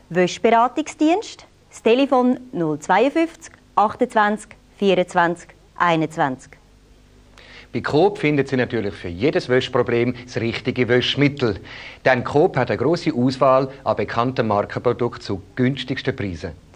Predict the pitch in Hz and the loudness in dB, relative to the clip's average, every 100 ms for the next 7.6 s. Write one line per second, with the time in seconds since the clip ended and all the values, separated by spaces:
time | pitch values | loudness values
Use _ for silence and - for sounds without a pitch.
0 | - - - - - 247 208 185 - 202 | -20 -20 -20 -6 2 4 6 4 4 4
1 | 196 202 202 220 220 220 202 208 165 196 | 6 4 2 2 0 4 4 2 0 -2
2 | 180 - 226 208 180 - 190 160 165 - | -2 0 4 4 4 0 2 2 2 -2
3 | - 202 202 - - 190 160 156 - - | 0 2 2 0 -2 0 0 -2 -4 -10
4 | _ _ - 196 202 226 240 320 - - | _ _ 0 2 4 4 4 2 -2 -14
5 | - _ _ _ _ _ _ _ 190 269 | -20 _ _ _ _ _ _ _ 2 2
6 | - - - - _ _ _ _ _ _ | 0 -12 -14 -18 _ _ _ _ _ _
7 | - 202 196 220 226 | -6 -6 -2 2 2